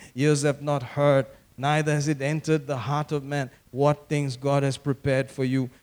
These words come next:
They are in you, the riches of the glory of the inheritance inside you, et cetera, et cetera.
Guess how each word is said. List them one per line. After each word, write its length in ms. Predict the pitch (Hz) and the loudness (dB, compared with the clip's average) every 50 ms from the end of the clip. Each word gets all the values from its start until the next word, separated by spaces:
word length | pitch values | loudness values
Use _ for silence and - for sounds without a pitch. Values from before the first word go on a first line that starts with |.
| _ _ _ | _ _ _
They 160 | - 139 135 | -4 -2 0
are 180 | 139 135 131 127 | 2 2 2 0
in 360 | 123 123 147 156 151 147 143 | 0 0 0 0 2 2 0
you, 240 | 139 139 139 131 113 - _ _ - | 0 2 2 0 0 -4 _ _ -4
the 120 | 135 135 | -4 -2
riches 500 | 131 147 151 147 - 151 147 135 - - - - | 0 0 0 0 0 0 0 0 -2 -6 -12 -10
of 180 | - 139 139 135 | -10 -8 -6 -2
the 100 | 147 143 | -2 -2
glory 480 | 123 139 151 156 151 156 156 151 143 139 - - - | 0 4 6 8 8 8 8 6 4 0 -4 -8 -8
of 140 | 147 143 139 | -8 -6 -4
the 100 | 151 147 | -2 -2
inheritance 640 | 147 127 123 143 147 156 151 - 160 143 127 - - _ _ _ _ - | -2 0 0 2 2 2 2 2 0 -2 -2 -4 -10 _ _ _ _ 6
inside 800 | 175 185 170 160 151 - - - 156 151 156 147 135 127 123 123 | 10 10 10 10 8 2 0 -2 -2 -4 -4 -6 -6 -8 -10 -10
you, 300 | 135 151 165 156 127 113 - _ _ _ _ _ _ _ _ _ _ _ _ _ _ _ _ _ _ - | -4 -2 0 -2 -2 -4 -10 _ _ _ _ _ _ _ _ _ _ _ _ _ _ _ _ _ _ -6
et 160 | 127 143 - | -6 -4 -2
cetera, 480 | - 185 185 175 - - 180 170 151 151 - _ _ | 0 0 0 0 0 0 0 0 0 0 -4 _ _
et 140 | - 185 185 | -6 -4 -4
cetera. 420 | - - 254 254 - - 220 151 | -2 -2 -4 -4 -4 -4 -6 -6